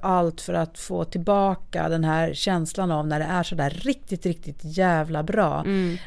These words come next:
Speaker 1: När vi tittar varandra djupt i ögonen och säger att vi älskar varandra, och det är så underbart. Då tror ju du, precis som en narkoman, att så här kommer livet vara
Speaker 2: För
Speaker 1: för
Speaker 2: alltid.
Speaker 1: evigt,
Speaker 2: Mm.
Speaker 1: för alltid.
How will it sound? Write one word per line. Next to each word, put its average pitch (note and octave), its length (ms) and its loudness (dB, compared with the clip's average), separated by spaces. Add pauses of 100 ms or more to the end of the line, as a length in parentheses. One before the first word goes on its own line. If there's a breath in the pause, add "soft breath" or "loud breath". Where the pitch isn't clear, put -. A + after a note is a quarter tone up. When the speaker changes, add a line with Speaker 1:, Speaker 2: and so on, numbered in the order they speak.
Speaker 1:
När E3+ 580 4 (340)
vi E3+ 160 0
tittar F3+ 340 0
varandra D#3+ 380 2
djupt D#3 320 -2
i E3 40 2
ögonen D3+ 460 0
och D3+ 60 0
säger D3 260 -2
att D3 120 -4
vi D#3 40 -2
älskar D3+ 400 -4
varandra, D3+ 540 -2
och E3+ 180 -2
det D3+ 260 0
är D3+ 60 -4
så - 300 -4 (140)
underbart. F3+ 500 4 (320 loud breath)
Då E3+ 100 -2
tror A#3 300 2
ju A3+ 60 2
du, D#3 240 0
precis G3 380 0
som C#4 120 2
en B3 80 2
narkoman, F#3 520 0
att D#3+ 160 -4 (240 soft breath)
så - 140 -2
här D#3 140 0
kommer C#4+ 320 2
livet D3+ 400 0
vara D3+ 380 0 (540)
Speaker 2:
För - 80 -10
Speaker 1:
för - 160 -6
Speaker 2:
alltid. E3+ 260 2
Speaker 1:
evigt, G#3 300 4
Speaker 2:
Mm. G#3 180 4
Speaker 1:
för - 80 6
alltid. E3 440 -2